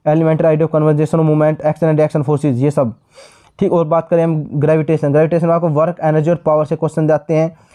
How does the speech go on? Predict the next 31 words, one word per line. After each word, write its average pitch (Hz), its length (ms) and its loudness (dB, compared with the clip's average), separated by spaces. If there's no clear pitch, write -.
most 147 220 0
important 151 360 0
topic 151 220 0
आपको 156 200 0
पता 143 200 -2
ही 135 80 2
है। 135 160 0
इसमें 156 220 2
आपका 160 360 -2
पोटेंशियल 156 360 0
एनर्जी, 151 260 0
kinetic 151 360 0
एनर्जी, 151 420 2
law 151 120 2
of 151 100 -2
conservation 151 400 0
of 135 60 -2
energy, 147 240 2
ये 156 100 2
सब 160 140 0
शामिल 165 320 0
होता 135 260 0
है। 113 140 -2
फिर 156 100 2
अगला 156 160 0
टॉपिक 156 280 0
देखा 160 220 2
आपका 165 160 -2
फ्लोटेशन 143 520 0
से 139 180 0
है, 123 140 -2